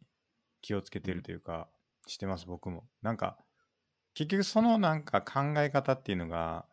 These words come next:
Speaker 1: 古い可能性があるなと思ってて。
Speaker 2: はい。
Speaker 1: もうすでに。僕の経験上はそうだっ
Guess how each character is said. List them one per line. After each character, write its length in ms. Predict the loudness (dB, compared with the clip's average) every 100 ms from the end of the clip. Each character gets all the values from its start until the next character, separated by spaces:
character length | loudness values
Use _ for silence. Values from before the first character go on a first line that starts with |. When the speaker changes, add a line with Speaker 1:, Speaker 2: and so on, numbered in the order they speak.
| _ _ _ _ _ _
Speaker 1:
古 260 | 0 4 4
い 100 | 2
可 140 | 0
能 140 | 0 0
性 180 | 0
が 160 | 2 0
あ 80 | 0
る 80 | -2
な 220 | -2 -2
と 80 | -4
思 100 | -10
っ 20 |
て 120 | -10
て。 260 | -8 -8 -10 _ _ _ _ _
Speaker 2:
は 200 | -14 -12
い。 100 | -12 _
Speaker 1:
も 300 | -8 -6 -6
う 40 | -8
す 100 | -4
で 120 | -4
に。 180 | -4 -12 _ -10
僕 200 | -2 0
の 140 | 0
経 220 | 0 -2
験 400 | 2 2 4 4
上 180 | 4 6
は 120 | 4
そ 180 | 4 4
う 20 |
だ 100 | 4
っ 140 | 2